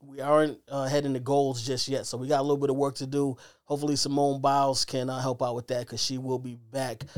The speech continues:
uh, for the last gymnastics event, which I'm also looking forward to. Uh, N B A, we gotta talk a little bit of N B A. Russell Westbrook is headed out to the Los Angeles area. He's going back home. We will be playing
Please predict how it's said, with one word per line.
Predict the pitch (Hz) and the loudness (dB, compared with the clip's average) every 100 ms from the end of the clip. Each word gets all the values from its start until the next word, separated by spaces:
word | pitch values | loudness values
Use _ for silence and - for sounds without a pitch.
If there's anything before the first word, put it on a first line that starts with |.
| - _ | -10 _
uh, | 113 120 117 | -2 -2 0
for | 131 | -2
the | 127 123 | -2 -4
last | 117 127 127 127 - | -2 0 0 0 -2
gymnastics | 131 123 123 127 127 - 120 - | -2 -4 -4 -6 -6 -6 -6 -6
event, | 117 120 131 113 - _ _ _ | -6 -8 -8 -8 -12 _ _ _
which | 117 127 | -6 -4
I'm | 117 | -4
also | 117 123 - 117 | -4 -6 -4 -4
looking | 123 113 113 | -4 -8 -8
forward | 107 - 123 120 113 | -12 -8 -8 -8 -8
to. | - - 156 139 127 - _ _ _ _ - | -2 2 4 2 -2 -10 _ _ _ _ -6
Uh, | 131 135 131 127 - _ | 0 2 2 -2 -6 _
N | 156 170 | 0 4
B | 180 | 4
A, | 160 120 - _ | 4 2 -14 _
we | |
gotta | 120 127 | -8 -6
talk | - 147 | -2 -2
a | |
little | 147 147 | 0 0
bit | 143 | 2
of | 139 | 0
N | 143 | -2
B | 139 143 | 0 2
A. | 139 135 135 _ _ _ _ _ _ _ | 2 2 -2 _ _ _ _ _ _ _
Russell | 127 139 - 151 | -2 0 2 4
Westbrook | 147 143 139 143 151 - - _ _ _ - | 4 4 0 -2 -2 -12 -20 _ _ _ -20
is | 120 | -12
headed | - 135 131 | -6 -6 -4
out | 131 135 - | -4 -6 -8
to | - 139 135 127 120 _ _ _ | -4 -2 -2 -6 -10 _ _ _
the | 123 | -10
Los | 135 120 | -6 -4
Angeles | 139 127 135 120 | -2 -2 -4 -4
area. | 135 139 131 | -4 -4 -4
He's | 120 | -4
going | 131 127 123 | -4 -4 -6
back | 120 113 | -8 -12
home. | 110 147 151 147 | -4 2 4 4
We | 147 | 0
will | 123 | -6
be | 127 | -10
playing | 127 - 139 135 131 | -16 -6 -2 -2 -2